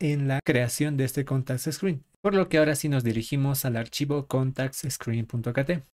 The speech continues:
Y acá lo primero que tenemos que adicionar es los dos parámetros que están ingresando para poder crear, en todo caso, este Contact Screen, que es un composable.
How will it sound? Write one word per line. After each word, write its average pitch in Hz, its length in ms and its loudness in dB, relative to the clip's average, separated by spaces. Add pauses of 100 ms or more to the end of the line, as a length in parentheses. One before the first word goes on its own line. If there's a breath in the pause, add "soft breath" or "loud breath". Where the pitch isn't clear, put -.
Y 139 60 4
acá 131 120 4
lo 127 100 6
primero 135 240 2
que 147 100 0
tenemos 147 300 0
que 151 80 -2
adicionar 156 560 0
es 139 300 2
los 131 140 2
dos 131 180 0
parámetros 139 520 0
que - 80 -4
están 123 540 -2
ingresando 131 600 0 (100)
para 175 240 4
poder 139 320 2
crear, 127 460 0 (200)
en 143 120 -2
todo 139 260 -2
caso, 147 300 0
este - 440 -2
Contact 143 500 -2 (220)
Screen, 170 380 -4 (120)
que 151 100 -6
es - 120 -4
un 131 100 0
composable. 151 500 -4